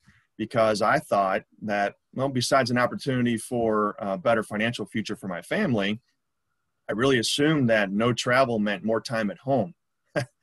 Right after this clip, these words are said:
The irony is, um, owning a business equated itself into less time at home than when I traveled. And I had no idea that was going to turn into that. I was easily working sixty hours a week,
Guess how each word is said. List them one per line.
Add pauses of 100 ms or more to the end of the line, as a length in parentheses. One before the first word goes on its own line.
(720)
The
irony
is,
um, (680)
owning
a
business
equated
itself
into
less
time
at
home
than
when
I
traveled. (500)
And
I
had
no
idea
that
was
going
to
turn
into
that. (520)
I
was
easily
working
sixty
hours
a
week,